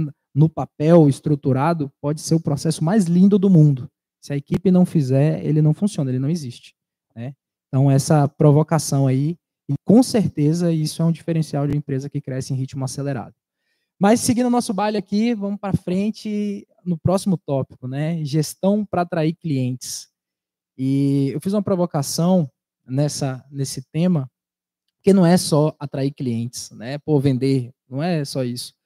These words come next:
Porque a gente sabe que no nosso nicho técnico de construção civil, a venda, ela, ela é um pouco mais difícil, a gente fala sempre. Porque em toda, em outras indústrias, né, você, a gente fala sempre isso, a indústria automobilística, né, a indústria de, de, de avião, por exemplo,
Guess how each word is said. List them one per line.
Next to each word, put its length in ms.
Porque 200
a 40
gente 180
sabe 240
que 100
no 100
nosso 280
nicho 420
técnico 440
de 100
construção 460
civil, 360
a 80
venda, 280
ela, 220
ela 180
é 20
um 60
pouco 220
mais 160
difícil, 320
a 40
gente 140
fala 160
sempre. 260
Porque 200
em 80
toda, 400
em 140
outras 280
indústrias, 800
né, 340
você, 1040
a 60
gente 160
fala 180
sempre 280
isso, 160
a 20
indústria 260
automobilística, 1200
né, 100
a 40
indústria 480
de, 260
de, 460
de 120
avião, 400
por 140
exemplo, 560